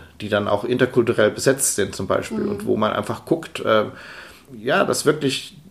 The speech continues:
Speaker 1: die Leute aus allen Stadtteilen und aus der näheren Umgebung das Gefühl haben, das ist mein Haus hier.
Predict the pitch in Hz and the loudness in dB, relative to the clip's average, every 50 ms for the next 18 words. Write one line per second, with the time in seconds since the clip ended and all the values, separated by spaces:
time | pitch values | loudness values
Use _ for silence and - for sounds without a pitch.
0 | - - _ - - - - - - - - 127 123 120 120 131 - 131 123 - | -20 -20 _ -20 -20 -20 -18 -18 -4 2 4 6 8 8 8 6 6 4 0 0
1 | - - 131 139 160 170 175 160 156 - - 120 123 - - 127 110 104 101 98 | 0 2 4 6 6 6 6 4 2 2 2 2 2 0 0 2 2 2 2 0
2 | 98 95 95 - - 117 110 - - - - - 107 101 98 98 101 110 110 110 | -2 -4 -4 -4 -4 -2 -2 0 -2 0 2 2 2 2 2 0 2 4 4 6
3 | 113 110 113 110 113 113 110 117 110 107 104 104 104 101 - - - 117 113 104 | 4 4 2 0 -2 -2 2 2 2 4 2 0 -2 -4 -6 -6 -2 0 2 2
4 | 101 - 110 110 - 127 120 - - 113 101 107 120 131 131 135 131 127 - - | 2 0 -2 -2 -2 -4 -4 -4 0 2 4 6 6 6 4 2 0 -4 -8 -16
5 | _ _ - - 135 165 165 - - - 104 92 90 95 | _ _ 4 6 6 8 6 4 2 2 0 0 0 -2